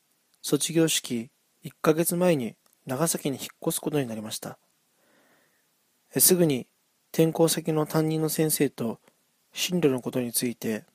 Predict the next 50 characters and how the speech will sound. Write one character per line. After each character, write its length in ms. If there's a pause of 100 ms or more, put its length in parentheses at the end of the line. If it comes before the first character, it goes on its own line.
(100)
面 180
談 180
し、 320 (600)
い 80
く 100
つ 120
か 280 (140)
高 240
校 140
を 60
紹 240
介 200
し 80
て 100
く 100
れ 80
ま 100
し 60
た 120
が、 200 (800)
あ 80
ま 100
り 100
ピ 160
ン 60
と 120
く 120
る 200 (100)
も 100
の 100
が 60
あ 40
り 80
ま 100
せ 140
ん 60
で 80
し 80
た。 180 (1500)
ま 100
た、 280 (300)
今 160
は 100
わ 100
か 80
り 80
ま 140
せ 160
ん 80
が、 260